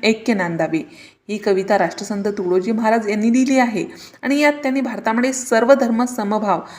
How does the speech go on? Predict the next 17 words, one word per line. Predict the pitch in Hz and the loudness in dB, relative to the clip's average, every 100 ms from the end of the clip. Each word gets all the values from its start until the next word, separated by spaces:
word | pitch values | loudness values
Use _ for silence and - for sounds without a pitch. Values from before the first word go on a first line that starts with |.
| - - | -14 -4
आणि | 220 247 240 | -2 -2 -2
एकजूट | 202 220 247 254 233 | -2 0 -2 0 0
असावी | 214 208 190 208 220 - | 0 0 0 -2 -6 -6
अशी | 196 - 226 202 | -6 -6 -8 -12
इच्छा | - - 220 247 143 180 | -14 -4 -2 -2 -4 -2
व्यक्त | 185 185 | -2 -2
केली | 175 175 156 151 | -6 -2 -2 -4
आहे. | 147 139 - - _ _ _ _ _ _ | -6 -10 -12 -16 _ _ _ _ _ _
तर | 185 196 | -4 -4
पहिला | - 196 190 185 | -2 0 2 0
शब्द | 185 170 | -2 -4
बंधुभाव, | 202 190 196 202 170 - - | 2 4 4 2 0 -4 -6
याचा | 175 180 175 | -4 0 -2
अर्थ | 175 | -2
बघा, | 165 170 202 - - _ | -6 -4 -6 -8 -20 _
या | 196 254 | 2 2
कवितेत | 254 226 226 233 | 2 -2 -2 -4